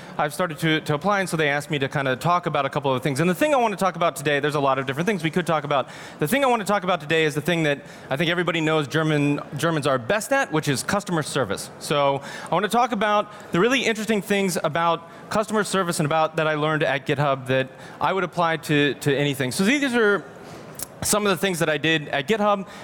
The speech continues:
working at a startup, growing a startup from almost nobody to, to, you know, a medium-sized, large business. You end up doing just about everything. And customer service was one of the things that affected all of these different areas.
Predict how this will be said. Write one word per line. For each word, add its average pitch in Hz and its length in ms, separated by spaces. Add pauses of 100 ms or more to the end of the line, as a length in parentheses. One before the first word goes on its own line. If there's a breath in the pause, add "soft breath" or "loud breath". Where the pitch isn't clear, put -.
(140 loud breath)
working 190 320
at 175 80
a 151 40
startup, 180 540
growing 170 320
a 156 60
startup 165 320
from 147 320
almost 151 500
nobody 160 760 (320 loud breath)
to, 151 240
to, 143 500
you 135 100
know, 123 80
a 127 60
medium-sized, 147 1000
large 147 320 (240)
business. 151 380 (260 loud breath)
You 165 120
end 208 80
up 175 80
doing 180 260
just 147 180
about 139 220
everything. 113 480
And 143 180
customer 214 320
service 185 300
was 151 160
one 156 140
of 151 80
the 147 80
things 143 400 (240 loud breath)
that 147 100
affected 156 400
all 147 300
of 139 100
these 131 180
different 123 280
areas. 110 400